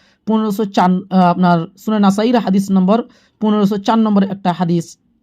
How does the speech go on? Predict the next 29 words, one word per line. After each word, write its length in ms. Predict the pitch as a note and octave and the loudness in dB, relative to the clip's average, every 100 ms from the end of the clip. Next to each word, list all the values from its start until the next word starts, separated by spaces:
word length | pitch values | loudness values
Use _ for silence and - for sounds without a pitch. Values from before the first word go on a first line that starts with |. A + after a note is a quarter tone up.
| _ _ - | _ _ -8
দেখতে 260 | F#3 - G#3+ | -4 -4 -4
পাচ্ছেন, 280 | G3 C4 C4+ _ _ - | -4 -4 -6 _ _ 0
এবং 460 | G3 F3+ F3 E3 - | 2 4 2 0 -6
সহিহ 380 | - F#3 G3 F#3 | -10 -8 -2 -2
বুখারী 300 | F3 F#3 F3 | 0 -2 -2
তো 200 | F3 E3+ | -2 -4
এই 160 | F3 E3+ | -2 -6
হাদিসটি 400 | - E3 - E3+ | -4 -10 -6 -4
রয়েছে, 280 | F3 G#3+ | -4 -4
পাঁচ 240 | A#3+ F3 - | -6 -6 -4
হাজার 240 | F3 D#3+ | -6 -4
দুশো 360 | D#3 - E3+ D#3+ - _ _ _ | -6 -6 -6 -6 -12 _ _ _
ছত্রিশ 560 | - G#3 - A#3+ - - | -6 -6 -4 -4 -4 -2
নম্বর 220 | G#3+ G3 G3 | 2 2 2
হাদিস, 420 | G3 F3 F#3 - _ - _ E3 | -2 -2 -4 -8 _ -20 _ 0
যে 340 | F3+ F3 E3+ - | 2 2 0 0
আয়েশা 380 | F#3+ A#3+ G#3+ A#3+ | -2 0 0 0
রাদিয়াল্লাহু 500 | G#3 G3 F3 F3+ F3 | 2 0 0 -2 -4
তাআলা 180 | F3+ E3+ | -4 -2
আনহা 160 | F3 | -2
থেকে 160 | F3+ E3+ | -4 -4
বর্ণিত, 260 | E3+ F#3+ | -2 -2
তিনি 220 | G3+ A#3+ A#3+ | -2 -2 0
বলেন, 240 | C#4 C#4 - _ | 0 -2 -8 _
"আমি 260 | G#3+ A3 G#3+ | -2 -2 0
একদিন 440 | G#3+ E3+ D3 A#3 G#3+ | -2 -2 0 -2 -2
হাবশিদের 920 | - G#3+ G3 - - B3+ G#3+ F#3+ E3+ _ _ - | -2 -2 -2 -4 -2 0 2 0 -2 _ _ -12
খেলা 360 | - A3 A3 G3+ G3 | -4 0 0 -2 0
দেখছিলাম, 520 | G3 G3 F#3+ F3+ | 0 0 0 2